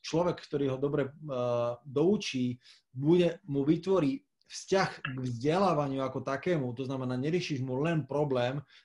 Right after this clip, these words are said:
samotného učiva, ale aj to, akým spôsobom korigovať toho študenta. Okrem toho, študent, ktorý sa vzdeláva, je menej problémový doma. Rodičia s ním nemajú starosti. Rodičia, ktorí nemajú problémy a starosti s dieťaťom, sa nemusia o neho starať a majú viacej času.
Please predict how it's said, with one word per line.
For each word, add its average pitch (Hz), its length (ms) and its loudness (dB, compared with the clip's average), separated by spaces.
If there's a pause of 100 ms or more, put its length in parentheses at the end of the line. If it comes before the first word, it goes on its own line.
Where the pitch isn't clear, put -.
samotného 139 640 0
učiva, 143 480 4
ale 123 160 2
aj 120 240 0
to, 160 160 2
akým 147 180 -2
spôsobom 143 540 -4
korigovať 135 480 0
toho 123 160 -2
študenta. 165 460 -2 (340)
Okrem 147 260 -2
toho, 156 380 2 (580)
študent, 170 600 2
ktorý 135 380 -4
sa 123 200 -4
vzdeláva, 135 960 0 (400)
je 123 80 0
menej 165 400 0
problémový 135 960 2
doma. 127 480 2
Rodičia 151 400 0
s - 80 -10
ním 143 160 -2
nemajú 156 240 0
starosti. 151 640 0 (400)
Rodičia, 165 640 4
ktorí 147 240 -2
nemajú 151 400 0
problémy 165 480 2
a 127 80 -2
starosti 151 480 -2
s - 80 -4
dieťaťom, 151 560 0
sa 143 160 -6
nemusia 156 320 0
o 156 80 0
neho 139 80 -2
starať 160 400 0
a 131 160 -2
majú 135 160 0
viacej 131 320 -2
času. 135 480 -4